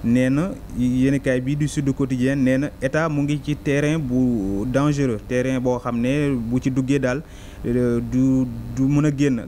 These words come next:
Kii di Alioune Tine af-, bu Afrikajom Center nee na état dafa war a veiller lépp lu jëm ci sérénité ak privilège itam dialogue, euh, ngir ñu mën a éviter débat yu mel noonu. Loolu itam yéenekaay bi du Sud Quotidien yaatal na ko bu baax a baax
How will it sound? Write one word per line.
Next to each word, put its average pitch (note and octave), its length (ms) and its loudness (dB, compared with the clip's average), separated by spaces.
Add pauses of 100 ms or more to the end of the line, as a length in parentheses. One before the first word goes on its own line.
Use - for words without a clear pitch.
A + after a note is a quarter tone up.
Kii B2+ 140 0
di B2 100 -2
Alioune C3 320 2
Tine D#3 220 -2 (160)
af-, - 180 -4
bu A#2 180 -4
Afrikajom B2+ 640 0
Center C3+ 400 0
nee C3 200 2
na C3 80 -2 (120)
état C#3 300 -2
dafa C3 220 -4
war B2 160 2
a E3+ 80 -2 (420)
veiller C3 580 0
lépp C3+ 380 0
lu C#3 180 0
jëm C#3+ 220 0
ci C3+ 80 -2
sérénité C#3 560 0
ak B2+ 140 -4 (100)
privilège C#3 440 0
itam C#3 360 -2
dialogue, C3 440 -2
euh, A#2+ 120 0
ngir B2+ 340 0
ñu B2 200 0
mën C3+ 200 2
a C#3 120 -2
éviter C3+ 340 -2
débat B2+ 340 0
yu B2 140 0
mel A#2+ 180 2
noonu. C3 320 0
Loolu B2 280 0
itam D3 240 0 (400)
yéenekaay B2+ 520 0
bi B2+ 240 -2
du B2 220 0
Sud C#3 400 -4
Quotidien C3 400 0
yaatal B2+ 340 0
na B2+ 140 0
ko B2+ 120 -4
bu A#2 100 -2
baax A#2+ 240 -2
a A#2+ 40 -4
baax C3 260 -2